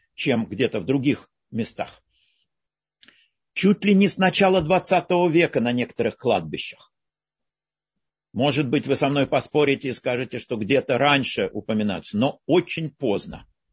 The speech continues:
То есть между тем, как евреев начали им придумывать фамилии или фамилиизировать,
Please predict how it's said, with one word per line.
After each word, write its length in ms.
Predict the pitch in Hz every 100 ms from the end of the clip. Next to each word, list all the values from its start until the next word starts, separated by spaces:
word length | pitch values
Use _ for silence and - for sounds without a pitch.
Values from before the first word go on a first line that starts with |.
| _ _ _ _ _ _
То 80 | 151
есть 260 | 147 - _ _ _
между 400 | 107 185 156 170
тем, 320 | 165 214 196
как 260 | - 139 -
евреев 680 | 135 110 151 190 143 - -
начали 760 | 92 156 160 - 139 107 80 _ _ _ _ _ _ _ _ _ _ _ _ _ _ _ 160 - _ _ _ _
им 180 | - 151
придумывать 560 | - 143 160 151 117 110
фамилии 640 | - 135 240 202 104 - _ _ _ _ _
или 340 | 101 110 95 _ _ _ _ _
фамилиизировать, 1300 | - 135 131 123 113 101 - 262 190 113 82 -